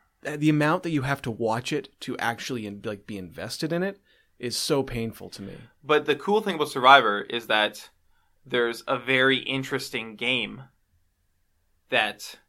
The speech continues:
Speaker 2: can keep you interested until you get into the reality part of it.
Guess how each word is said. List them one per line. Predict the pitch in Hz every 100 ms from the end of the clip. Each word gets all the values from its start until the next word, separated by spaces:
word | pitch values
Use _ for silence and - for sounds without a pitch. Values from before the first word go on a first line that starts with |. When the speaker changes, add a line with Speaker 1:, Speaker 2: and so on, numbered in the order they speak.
| _
Speaker 2:
can | - 131 120
keep | - 175 170
you | 147 131
interested | 135 135 131 131
until | 120 - 147 131
you | 120
get | 117 113
into | 110 107
the | 110
reality | 104 104 101 104 104 104
part | - 127 113
of | -
it. | - -